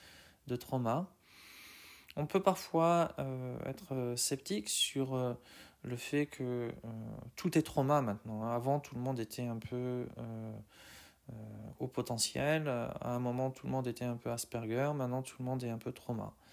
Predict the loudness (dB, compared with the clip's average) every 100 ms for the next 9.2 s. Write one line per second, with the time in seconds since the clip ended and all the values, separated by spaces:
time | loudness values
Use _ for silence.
0 | -20 -18 -20 -14 -4 -4 0 0 0 2
1 | 2 4 4 6 6 8 6 2 0 0
2 | 0 0 2 2 2 -2 -4 -4 -4 -4
3 | -4 -4 -4 -6 -8 -8 -8 -8 -8 -2
4 | -4 -2 -4 -4 -8 -8 -6 -2 -2 -4
5 | -18 -20 -18 -18 -18 -18 -18 -6 0 4
6 | 6 6 6 6 6 4 4 6 4 4
7 | 2 0 -4 -2 -2 0 -2 -2 -4 -2
8 | -4 -4 -4 -4 -2 -2 -4 -6 -4 -4
9 | -4 -6